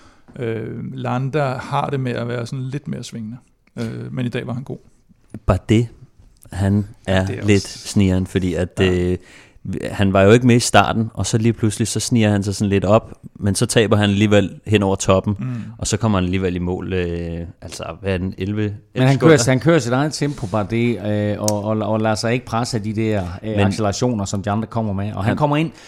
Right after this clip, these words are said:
Speaker 3: Bardet kommer ind elleve sekunder efter, øh, altså, øh, vinderen og, og Roglic og Pogacar og så videre. Og i den gruppe sammen med Bardet, der sidder Quintana og Uran,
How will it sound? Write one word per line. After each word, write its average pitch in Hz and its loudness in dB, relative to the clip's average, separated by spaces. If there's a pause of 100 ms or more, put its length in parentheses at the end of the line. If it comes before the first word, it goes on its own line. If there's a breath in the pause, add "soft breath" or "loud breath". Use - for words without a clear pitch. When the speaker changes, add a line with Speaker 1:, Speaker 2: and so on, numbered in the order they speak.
(160 loud breath)
Speaker 3:
Bardet 160 0
kommer 165 -4
ind 170 -6
elleve 165 -4
sekunder 143 -4 (100)
efter, 127 -4
øh, 104 -2
altså, 95 -4
øh, 98 -4 (120)
vinderen 110 -4
og, 92 -10
og 90 -12
Roglic 98 -8
og 92 -8
Pogacar 95 -6
og 90 -8
så 98 -10
videre. 101 -4 (240 loud breath)
Og 113 -2
i 123 2
den 139 0
gruppe 139 0
sammen 120 -2
med 104 -4
Bardet, 101 -4 (240 loud breath)
der 117 -2
sidder 117 -2
Quintana 131 -2
og 104 -4
Uran, 123 -4